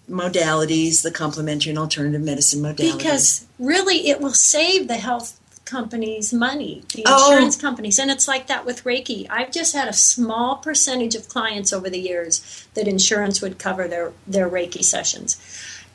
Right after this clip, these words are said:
Speaker 2: And with the reflexology or Reiki, it can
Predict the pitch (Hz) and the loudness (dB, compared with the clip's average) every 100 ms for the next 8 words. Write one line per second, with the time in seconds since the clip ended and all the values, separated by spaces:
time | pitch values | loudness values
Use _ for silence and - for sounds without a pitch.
0 | _ 247 226 214 214 - - 262 262 254 | _ 2 2 2 -2 -6 2 2 2 2
1 | 240 226 - 226 214 - 254 311 320 - | 2 2 0 0 2 2 2 0 0 0
2 | 220 214 - 208 196 247 320 339 262 226 | 0 -2 0 0 2 4 4 2 0 0
3 | 208 - - - - - - _ - - | -2 -8 -20 -20 -20 -20 -20 _ -20 -20
4 | _ - - 339 359 - 277 247 - | _ -10 0 0 2 4 6 6 4